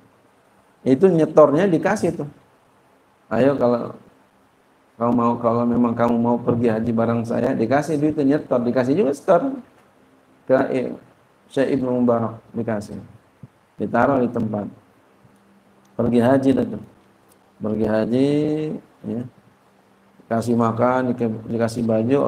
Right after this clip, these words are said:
oleh Ibnu Mubarak. Ya. Ya, sebagaimana layaknya kita di sini. Ya. Terus pulang, ya, selamatan, semuanya dijamu dah, yang pergi haji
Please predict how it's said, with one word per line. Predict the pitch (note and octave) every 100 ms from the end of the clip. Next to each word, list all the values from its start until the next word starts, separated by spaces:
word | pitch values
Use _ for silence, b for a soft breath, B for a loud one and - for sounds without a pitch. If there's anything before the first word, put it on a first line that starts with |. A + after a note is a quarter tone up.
| A#2
oleh | A#2
Ibnu | A2+ A2+
Mubarak. | A2+ G#2+ G2 - - -
Ya. | G#2 F#2 -
Ya, | A2+ A2+
sebagaimana | A#2 A2+ A#2 A#2 A#2
layaknya | A#2 A#2 A#2
kita | C3+ B2+
di | B2
sini. | B2 C3+ A#2+ - - - _ _ _ -
Ya. | G#2 G2+ G#2 - _ _ _ -
Terus | B2+
pulang, | B2+ B2 A#2+ B2+ C3+ C#3 D3 D3+ D#3+ D3 -
ya, | A2+
selamatan, | A2+ A2+ A#2 A#2 A#2 B2+ C#3 C#3+ D3
semuanya | B2+ B2+ C3 D3 C3+ B2 - -
dijamu | B2+ D3+ D#3+ D#3+ D#3 F#3+ E3+
dah, | E3
yang | D3 D3
pergi | C#3+ C#3+ D3+
haji | C3+ C#3+